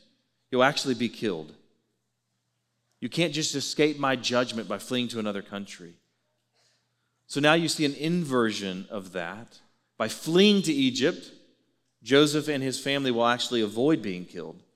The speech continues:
because they're actually obeying God. So Egypt isn't just some random locale, right? God isn't just spinning the globe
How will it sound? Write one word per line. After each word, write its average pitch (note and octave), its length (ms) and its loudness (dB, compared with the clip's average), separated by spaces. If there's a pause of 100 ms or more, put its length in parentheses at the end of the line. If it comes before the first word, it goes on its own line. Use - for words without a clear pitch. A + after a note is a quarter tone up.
(540)
because A2+ 180 -8
they're A#2 180 2
actually G#2 320 -2
obeying G2+ 520 -4
God. E2+ 320 -10 (840)
So - 140 -8
Egypt F#3 340 0
isn't F#3 260 -4
just D#3+ 200 -4
some C#3 240 0
random C#3 460 0
locale, A2+ 500 -2
right? B2 420 -6
God D#3+ 160 6
isn't D#3+ 220 -2
just D#3 180 -4
spinning D#3+ 420 0
the C#3 60 0
globe B2 580 4